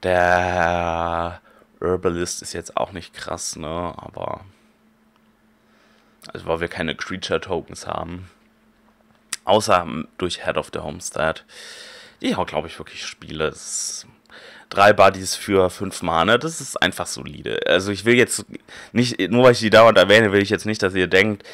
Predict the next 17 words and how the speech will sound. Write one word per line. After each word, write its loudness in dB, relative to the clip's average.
dass -12
ich -8
die -8
für -14
die -10
krasseste -8
Karte -2
aller 0
Zeiten -2
halte -2
oder -2
sowas. -4
<clears throat> 2
Sie -4
gibt -4
dir 4
keine 6